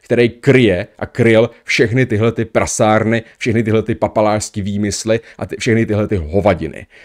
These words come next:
Ti lidé, pokud zůstanou ve vedení, tak snižují důvěru v policii České republiky a v instituce jako takový. A člověk jako já, který se tady snaží celé roky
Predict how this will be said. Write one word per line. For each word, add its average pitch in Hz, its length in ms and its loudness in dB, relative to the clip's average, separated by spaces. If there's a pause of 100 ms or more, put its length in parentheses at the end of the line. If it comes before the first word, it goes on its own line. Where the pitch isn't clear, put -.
(240)
Ti 165 80 6
lidé, 135 340 6
pokud 117 300 -6
zůstanou 117 420 0
ve 107 100 0
vedení, 101 400 -2
tak 95 160 -6
snižují 123 560 0
důvěru 107 480 0
v - 140 -16
policii 104 500 -2
České 101 340 -4
republiky 95 540 -6 (140)
a 190 160 -2
v - 160 -20
instituce 127 520 -2
jako 104 220 -2
takový. 87 440 -4 (220)
A 87 60 -4
člověk 147 460 6
jako 143 280 4
já, 90 240 4
který 113 240 -2
se 117 120 -4
tady 113 200 -2
snaží 117 440 -4 (140)
celé 147 360 6
roky 113 440 2